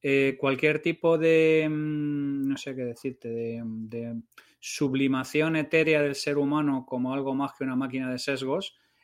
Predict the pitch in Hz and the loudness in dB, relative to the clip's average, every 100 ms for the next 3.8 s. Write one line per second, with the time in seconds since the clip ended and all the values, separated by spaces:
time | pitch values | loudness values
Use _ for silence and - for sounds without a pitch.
0 | _ - 127 - - 127 - - - - | _ -10 -8 -8 -8 -8 -6 -6 -10 -6
1 | 143 143 151 135 127 120 110 143 143 98 | -4 0 0 0 -2 -4 0 2 2 -4
2 | _ _ _ _ _ _ 120 156 151 123 | _ _ _ _ _ _ -6 -6 -6 -6
3 | 120 123 127 127 127 131 127 | -2 2 2 2 2 0 -2